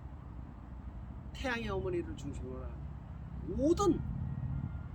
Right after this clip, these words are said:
생명체들에게 하나같이 주어진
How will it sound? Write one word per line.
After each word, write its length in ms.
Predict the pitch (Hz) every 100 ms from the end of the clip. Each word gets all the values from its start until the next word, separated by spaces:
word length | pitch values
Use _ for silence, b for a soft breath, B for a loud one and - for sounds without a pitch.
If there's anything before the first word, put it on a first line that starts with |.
| - - - - - - - - - - - - -
생명체들에게 1000 | - - - 208 180 139 - - 139 - - - - - - - - - - - - - - - - B B 381
하나같이 640 | 359 381 370 - 302 208 - - - - - - - - - - - - - -
주어진 580 | - 240 277 294 285